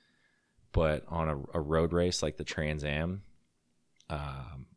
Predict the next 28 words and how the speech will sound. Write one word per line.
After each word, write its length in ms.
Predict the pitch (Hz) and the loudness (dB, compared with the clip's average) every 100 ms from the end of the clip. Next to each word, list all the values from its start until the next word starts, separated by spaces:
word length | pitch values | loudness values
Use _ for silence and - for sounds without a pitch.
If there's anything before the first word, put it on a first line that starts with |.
| - | 0
I 100 | 87 | 2
got 160 | 82 | 2
myself 480 | 78 78 90 78 - | -2 -4 -2 -4 -6
into 340 | 73 73 76 | -10 -8 -8
trouble 580 | 71 - 78 71 69 65 - | -8 -2 -2 -2 -6 -8 -12
a 40 | |
few 240 | - 78 | -6 -6
times 400 | 73 69 69 71 | -6 -10 -12 -12
with 100 | 69 | -8
sleep 280 | - 76 - | -6 -6 -8
deprivation. 720 | 71 69 73 71 73 71 71 - _ - - - - | -10 -10 -10 -10 -8 -8 -10 -12 _ -20 -20 -20 -6
And 120 | 80 | -2
eventually 580 | 78 92 101 - 85 73 | 2 2 4 4 2 2
I 60 | |
figured 420 | 69 - 82 80 | 0 -2 0 0
out, 320 | 76 73 67 - - - _ _ _ _ _ _ _ - - | 0 0 -2 -8 -18 -20 _ _ _ _ _ _ _ -20 -10
once 260 | 82 82 - | -4 -4 -2
my 180 | 82 78 | -2 -2
vision 440 | 73 78 80 90 | -2 -2 0 0
got 260 | 90 78 - | 0 -2 -2
so 220 | - 76 | -2 -2
blurry, 600 | 73 71 71 80 92 104 - _ _ _ _ _ _ _ _ - | -2 -2 -2 0 -2 -4 -12 _ _ _ _ _ _ _ _ 2
that 140 | 80 | 2
it 100 | 62 | 2
was 140 | - | -6
time 240 | - 80 64 | -4 -6 -6
to 60 | - | -6
sleep. 420 | - 64 - | -6 -6 -2